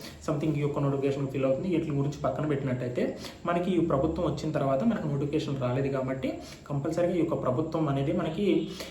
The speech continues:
నెక్స్ట్ జూ-, జూన్లో, అంటే జూన్ అన్న, సారీ, జనవరిలో మనకు కంపల్సరీగా క్యాలెండర్ అనేది అయితే రిలీజ్ చేస్తుంది ఏపీలో. కాబట్టి మనకి ఇటు స్టేట్లో నోటిఫికేషన్ అనేది వస్తాయి. అదేవిధంగా సెంట్రల్లో ప్రజెంట్ ఈ యొక్క ఎన్టీపీసీ కానీ, something గ్రూప్ డి కానీ,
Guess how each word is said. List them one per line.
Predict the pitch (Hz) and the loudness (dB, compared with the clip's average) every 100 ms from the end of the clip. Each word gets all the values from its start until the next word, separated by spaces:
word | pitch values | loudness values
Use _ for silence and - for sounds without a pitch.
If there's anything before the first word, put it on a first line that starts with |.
| - - - | -14 -16 -4
నెక్స్ట్ | 147 156 - | 0 2 2
జూ-, | 220 147 139 143 143 | 0 0 -2 -6 0
జూన్లో, | 151 170 160 139 147 | 4 6 6 4 2
అంటే | 139 123 123 | 2 0 -2
జూన్ | 135 135 | -2 0
అన్న, | 131 123 | 0 -2
సారీ, | - 127 226 | 0 2 2
జనవరిలో | 147 147 175 208 214 | 2 2 4 4 4
మనకు | 185 160 | 2 0
కంపల్సరీగా | 151 151 - 139 - | 0 0 0 -2 -2
క్యాలెండర్ | 131 147 156 156 | -2 0 0 2
అనేది | 151 143 143 | 2 0 0
అయితే | 139 147 | 2 0
రిలీజ్ | 135 123 131 143 | 0 0 0 0
చేస్తుంది | 131 135 131 | -2 0 0
ఏపీలో. | 127 - 277 | 2 2 0
కాబట్టి | 311 160 170 - | 0 0 0 0
మనకి | 160 160 202 156 - - - - | 0 0 0 0 0 -6 -10 -4
ఇటు | 139 143 | -2 -2
స్టేట్లో | - 135 135 165 165 139 - - | -2 0 4 6 8 6 0 -6
నోటిఫికేషన్ | 123 131 139 139 143 | -4 -2 0 0 0
అనేది | 139 135 | 2 4
వస్తాయి. | 131 185 240 - - - | 2 2 -2 -4 -12 -4
అదేవిధంగా | 165 170 170 - | 4 6 6 2
సెంట్రల్లో | - 135 147 160 165 | 0 0 0 2 2
ప్రజెంట్ | - 131 156 156 165 135 - - - - - - - - - - - - | 2 0 0 2 4 2 0 -10 -18 -20 -20 -20 -20 -20 -18 -18 -16 -2
ఈ | 160 | 2
యొక్క | 143 156 | 2 2
ఎన్టీపీసీ | 135 123 151 151 143 147 | 2 2 0 0 0 2
కానీ, | 143 147 | 2 0
something | - 175 190 180 139 | 0 -2 0 2 2
గ్రూప్ | 139 - | 2 4
డి | 139 | 2
కానీ, | 139 139 165 | 2 0 -2